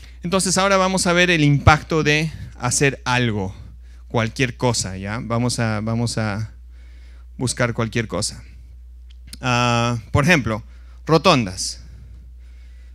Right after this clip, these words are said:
¿Ok? Vamos a ver qué pasa cuando se construye una rotonda. Acá hay categorías. Por ejemplo, veamos qué pasa con los ciclistas en rotondas. Cuando reemplazamos una intersección, les voy a enseñar cómo leer esto.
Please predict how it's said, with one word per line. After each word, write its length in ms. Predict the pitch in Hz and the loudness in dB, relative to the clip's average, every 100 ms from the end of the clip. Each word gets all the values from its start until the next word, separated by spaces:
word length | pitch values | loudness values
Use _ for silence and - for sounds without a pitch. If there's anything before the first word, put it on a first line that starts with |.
| - - - | -20 -16 -10
¿Ok? 180 | 117 123 143 165 - | -6 -4 -4 -6 -6
Vamos 260 | 156 175 | -4 -2
a 60 | 170 | 0
ver 140 | 165 | 0
qué 100 | 175 | -2
pasa 380 | 165 170 156 160 | 0 2 2 0
cuando 180 | 139 127 | 0 0
se 140 | 127 | -2
construye 360 | 120 123 139 143 | -2 -2 2 4
una 200 | 135 127 | 4 4
rotonda. 560 | 117 110 90 87 - - - - - - | 2 0 -4 -6 -10 -14 -18 -18 -16 -4
Acá 400 | 151 202 220 202 | -2 0 2 4
hay 160 | 202 | 2
categorías. 680 | 196 180 170 170 196 190 117 | 2 0 2 2 2 2 0
Por 120 | - | -2
ejemplo, 300 | 151 190 196 | -2 0 0
veamos 380 | 175 208 214 202 | 2 2 2 -2
qué 100 | 214 | -2
pasa 380 | 196 202 196 196 | 0 0 2 0
con 160 | 185 143 | 2 2
los 160 | 139 | 2
ciclistas 760 | - 139 - 190 233 - 110 123 | 0 -2 -4 -2 0 0 0 0
en 140 | 110 | 0
rotondas. 800 | 110 107 113 101 90 87 - - - - - - - | 0 0 0 -2 -6 -8 -10 -10 -16 -18 -18 -20 0
Cuando 320 | 160 165 170 | 4 6 6
reemplazamos 1040 | 165 170 165 180 196 226 220 226 - - - - - - - - - - | 6 4 2 2 2 2 2 0 0 -4 -10 -20 -20 -20 -20 -20 -20 -2
una 540 | 180 202 196 190 190 - | 2 4 4 2 0 -4
intersección, 1080 | 151 147 - 131 123 135 117 - 175 165 185 | 0 2 2 -2 -2 -2 -2 0 0 0 -6
les 120 | 151 | -6
voy 140 | 117 139 | -6 -4
a 40 | |
enseñar 340 | 139 127 131 131 | -4 -4 -4 -4
cómo 200 | 143 139 | -2 0
leer 320 | 123 127 131 | 2 2 2
esto. 400 | 127 - 135 | 0 -2 -6